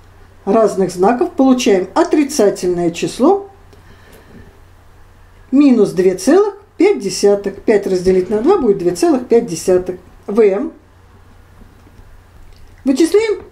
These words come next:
значение выражения в числителе. Минус две целых пять десятых плюс ноль целых четыре десятых. Сложение чисел с разными знаками. Оставляем знак большего модуля. Из большего модуля вычитаем меньше. Две целых пять десятых минус ноль целых четыре десятых будет две целых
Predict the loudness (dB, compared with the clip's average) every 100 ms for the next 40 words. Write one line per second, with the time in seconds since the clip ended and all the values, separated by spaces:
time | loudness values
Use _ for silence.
0 | -20 -20 -20 -20 -16 -4 0 2 4 2
1 | 2 2 2 2 0 0 -4 0 -2 0
2 | 0 2 2 0 0 2 0 0 -2 -4
3 | -4 -4 -2 0 -2 -2 -4 -2 -4 0
4 | 2 0 -2 -6 -6 -4 -6 -6 -6 -6
5 | -10 -18 -20 -20 -20 -2 0 2 2 0
6 | 0 -2 -2 -4 -2 -4 -4 -6 -4 -6
7 | -4 -4 -4 -2 0 2 0 0 -2 -2
8 | 0 -2 -2 -6 -4 -6 -4 -4 -4 -6
9 | -16 -20 -20 -10 -6 0 0 0 0 0
10 | 0 0 -2 -4 -6 -8 -4 -4 -4 -6
11 | -8 -8 -4 -4 -2 -2 -2 -4 -4 -6
12 | -6 -8 -8 -8 -8 -10 -8 -6 -6 -8
13 | -8 -4 0 0 0 -4 -2 0 0 0
14 | -2 0 0 0